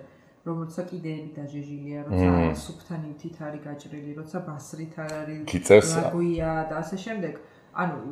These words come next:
Speaker 1: შეიძლება კიდეების განახლება არ მიწევდეს, მაგრამ ჭრილობის კოსმეტიკურად და ჰერმეტულად დახურვა არ არის.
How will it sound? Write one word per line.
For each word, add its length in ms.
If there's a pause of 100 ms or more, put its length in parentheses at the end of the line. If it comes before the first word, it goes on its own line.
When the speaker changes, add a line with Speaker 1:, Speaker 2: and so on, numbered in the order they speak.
Speaker 1:
შეიძლება 440
კიდეების 400
განახლება 500
არ 140
მიწევდეს, 480
მაგრამ 320
ჭრილობის 460
კოსმეტიკურად 640
და 80
ჰერმეტულად 580
დახურვა 480
არ 180
არის. 240